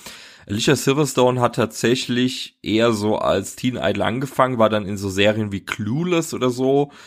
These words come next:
einigermaßen populär geworden, war so das typische Bravo-Cover-Girl, würd ich mal sagen.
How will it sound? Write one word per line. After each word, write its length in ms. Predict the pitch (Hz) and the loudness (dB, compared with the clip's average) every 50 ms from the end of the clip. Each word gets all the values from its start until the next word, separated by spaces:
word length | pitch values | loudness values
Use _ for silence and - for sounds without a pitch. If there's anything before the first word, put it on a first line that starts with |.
| - - - - | -20 -20 -18 -4
einigermaßen 840 | - 92 110 131 131 - 120 120 120 117 117 120 127 127 131 139 123 | -2 0 2 2 2 0 0 0 2 2 4 4 4 4 2 -2 -6
populär 500 | - 131 123 - - 117 113 113 120 123 | -6 -6 -4 -2 0 0 2 2 2 0
geworden, 560 | 120 117 110 107 110 113 117 113 110 104 98 | -2 -4 -2 0 2 2 2 0 -2 0 2
war 100 | 110 110 | 2 2
so 120 | 113 120 113 | 2 2 -2
das 200 | 110 107 - - | -2 -4 -6 -6
typische 400 | - - 127 127 120 - - 113 | -8 -8 -8 -8 -6 -4 -4 -4
Bravo-Cover-Girl, 1400 | - - - - 95 95 107 113 139 139 - - - 127 127 127 147 143 123 110 107 117 123 131 135 139 127 | -4 -4 -4 -2 2 2 2 2 0 -2 -4 -4 -4 -6 -4 -4 -4 -6 -4 -2 0 0 2 2 2 2 0
würd 140 | 131 127 131 | -2 -4 -6
ich 80 | - | -6
mal 120 | 135 123 120 | -6 -6 -4
sagen. 440 | 117 123 117 120 127 131 143 139 | -2 0 2 2 2 2 0 -6